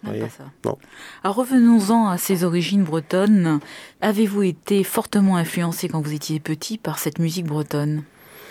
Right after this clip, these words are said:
Speaker 2: En fait, je suis venu à la musique, euh, bretonne, euh, je préfère dire celtique parce que dans la musique bretonne, la, voilà, la, ça, ça, la musique bretonne s-, s'inscrit dans la musique celtique. Mais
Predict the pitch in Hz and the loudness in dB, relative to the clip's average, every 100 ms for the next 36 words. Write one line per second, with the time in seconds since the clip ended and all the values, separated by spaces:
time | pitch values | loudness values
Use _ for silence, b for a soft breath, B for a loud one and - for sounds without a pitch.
0 | B B B B - 180 175 262 - - | B B B B -6 -6 -2 -4 -4 -18
1 | 208 - 156 - 170 - 202 185 214 233 | -18 -14 -6 -2 0 2 2 4 4 4
2 | 196 180 170 180 - 175 156 143 143 87 | 2 0 -2 -6 -2 2 2 0 -12 -20
3 | 131 135 143 156 185 - 208 214 202 170 | -16 -6 -2 2 0 4 4 4 4 4
4 | 156 147 143 117 90 135 131 - 180 214 | 6 6 6 4 -4 -8 -4 -2 0 -2
5 | 175 165 - 165 151 - 175 156 139 147 | -2 -4 -2 -4 -4 -6 -4 -2 0 0
6 | 139 B B B B - 143 147 175 170 | 0 B B B B -18 -4 2 4 2
7 | 156 147 143 143 143 165 160 147 131 123 | 0 -2 0 0 2 2 2 0 0 0
8 | 123 131 131 123 127 123 123 127 127 - | 0 0 0 0 -4 -4 -8 -8 -6 -6
9 | 131 135 127 127 131 139 143 139 139 151 | -2 -4 0 -2 -2 -6 -4 -2 2 0
10 | 139 156 135 - 147 139 - 156 139 135 | 0 -4 -4 -2 -4 -2 -4 0 0 -2
11 | 135 139 - 131 135 139 139 135 139 | -6 -10 -6 -6 -6 -8 -4 -6 -6